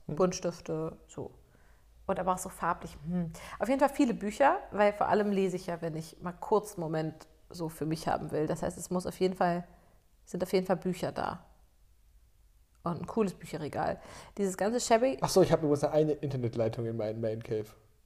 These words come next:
Speaker 2: Ah, das ist natürlich echt gut. Das
Speaker 1: Ja.
Speaker 2: hätte ich auch gern.
Speaker 1: Und irgendwo einen guten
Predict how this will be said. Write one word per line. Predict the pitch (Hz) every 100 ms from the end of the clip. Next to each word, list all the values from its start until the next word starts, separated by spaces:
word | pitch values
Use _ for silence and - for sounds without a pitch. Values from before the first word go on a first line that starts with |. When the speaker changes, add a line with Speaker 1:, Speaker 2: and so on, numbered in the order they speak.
| _ _ _ _ -
Speaker 2:
Ah, | 202 208
das | 196 202
ist | 226
natürlich | 226 226 -
echt | 208 -
gut. | 202 196 185 - -
Das | 190
Speaker 1:
Ja. | 123
Speaker 2:
hätte | - 226
ich | 226
auch | - 185
gern. | - 170 165 170 - _ _ _ _ _ -
Speaker 1:
Und | 127
irgendwo | 135 139 139 135 135 135 - - - - - - - - _ _ _ _ _ - -
einen | 127
guten | 123 120 117 120